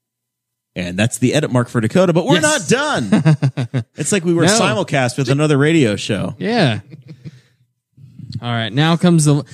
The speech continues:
Speaker 2: we're done with the national side, and here comes the local side. It's like whenever
Speaker 1: Only
Speaker 2: Bob and Tom plays the, uh, local car commercials
Speaker 1: It's
Speaker 2: on their
Speaker 1: only,
Speaker 2: sign.
Speaker 1: it's only two more hours of the show left now.
Speaker 2: <laughs> That's true. So
Speaker 1: So
Speaker 2: we,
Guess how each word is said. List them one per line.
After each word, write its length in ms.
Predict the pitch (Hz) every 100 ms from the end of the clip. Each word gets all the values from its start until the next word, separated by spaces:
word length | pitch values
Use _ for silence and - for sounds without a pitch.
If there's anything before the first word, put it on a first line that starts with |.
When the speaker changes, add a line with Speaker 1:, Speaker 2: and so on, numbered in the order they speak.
| - _
Speaker 2:
we're 80 | 165
done 200 | 175 247
with 220 | 240 -
the 60 | 185
national 560 | 160 131 123 - 127 -
side, 280 | 135 117 113
and 60 |
here 120 | 123 120
comes 240 | 127 117
the 80 | 117
local 320 | 123 123 110
side. 240 | - 107
It's 180 | 104 -
like 260 | 123 123 120
whenever 200 | 127 120
Speaker 1:
Only 100 | 123
Speaker 2:
Bob 160 | 139 143
and 100 | 139
Tom 300 | 123 143 143 131
plays 340 | 131 123 113
the, 280 | 123 120 113
uh, 120 | 110 107 - _
local 280 | 131 139 131
car 260 | - 127 120
commercials 540 | 123 104 98 - 104
Speaker 1:
It's 100 | 202
Speaker 2:
on 140 | 160 147
their 120 | 135
Speaker 1:
only, 0 |
Speaker 2:
sign. 220 | 104 104 - _
Speaker 1:
it's 200 | 139 165
only 200 | 147 127
two 180 | - 147
more 180 | 131 123
hours 280 | 123 113 107
of 40 |
the 80 | 98
show 220 | - 123
left 280 | 107 101 -
now. 280 | 104 98 107
Speaker 2:
<laughs> 1400 | 117 185 151 - 208 160 143 135 - 135 - - _ _
That's 240 | 139 139
true. 260 | - 143 117
So 140 | - -
Speaker 1:
So 140 | 156
Speaker 2:
we, 140 | 214